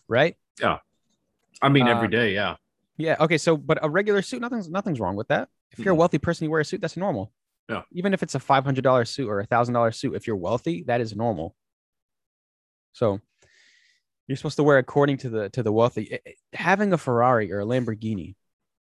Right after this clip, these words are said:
Speaker 1: is that a
Speaker 2: That's,
Speaker 1: bad thing?
Speaker 2: I, I don't think it's a bad thing. I think it's excessive, though.
Speaker 1: Well, I don't think it's excessive. It's according to the, the,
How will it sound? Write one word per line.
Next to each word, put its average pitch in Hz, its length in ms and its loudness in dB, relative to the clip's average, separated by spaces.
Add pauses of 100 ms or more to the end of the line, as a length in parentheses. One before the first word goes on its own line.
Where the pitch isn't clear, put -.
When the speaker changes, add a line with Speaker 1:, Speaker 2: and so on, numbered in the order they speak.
(880)
Speaker 1:
is 127 120 -2
that 147 140 8
a 135 40 4
Speaker 2:
That's, 123 60 0
Speaker 1:
bad 127 200 6
thing? 202 380 -2 (920)
Speaker 2:
I, - 40 -8
I - 20 -2
don't 135 100 0
think 107 100 -2
it's 90 60 -8
a 82 40 -10
bad 143 180 0
thing. 113 140 -4
I 92 60 -6
think 98 160 -6
it's 87 100 -12
excessive, 113 400 -2
though. 98 240 -4 (720)
Speaker 1:
Well, 151 100 4
I 185 80 6
don't 233 140 0
think 202 160 0
it's 156 140 -6
excessive. 165 420 -2
It's - 120 -8
according 165 320 0
to 156 100 -6
the, 135 100 0
the, 123 300 -4